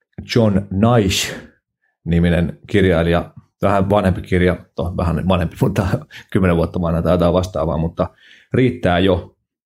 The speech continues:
-niminen, suomennet-, suomennettu, se Riittää jo, irti maailmasta, jossa kaikkea on jo liikaa. Tämmöistä niinku riittävyyden filosofiaa.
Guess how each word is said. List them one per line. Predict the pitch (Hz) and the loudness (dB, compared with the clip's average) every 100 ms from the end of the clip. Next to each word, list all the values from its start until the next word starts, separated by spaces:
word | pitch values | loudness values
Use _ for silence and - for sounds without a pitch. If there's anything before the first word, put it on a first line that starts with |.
| 80 | -2
-niminen, | 80 78 69 73 - | 0 2 0 -4 -4
suomennet-, | 95 82 76 78 - | -2 0 0 -4 -2
suomennettu, | 90 80 - 90 | 0 0 -4 -6
se | 85 | 0
Riittää | 98 95 80 | 0 0 0
jo, | 87 87 | 0 2
irti | 117 - 98 | 0 2 2
maailmasta, | 98 95 80 82 - - - | 2 2 2 -2 -2 -6 -2
jossa | 87 - | -2 -2
kaikkea | 98 95 87 - 67 | -2 0 0 0 0
on | 78 | 0
jo | 82 | 0
liikaa. | 85 - - - _ _ _ _ _ _ _ _ _ _ _ _ _ - 98 | 0 0 -6 -14 _ _ _ _ _ _ _ _ _ _ _ _ _ -4 0
Tämmöistä | 87 95 92 | 0 0 0
niinku | 92 | 2
riittävyyden | 110 101 98 87 80 87 | 2 0 0 2 2 2
filosofiaa. | 87 92 82 - - 82 - 92 | 2 2 2 0 -4 -2 -2 -2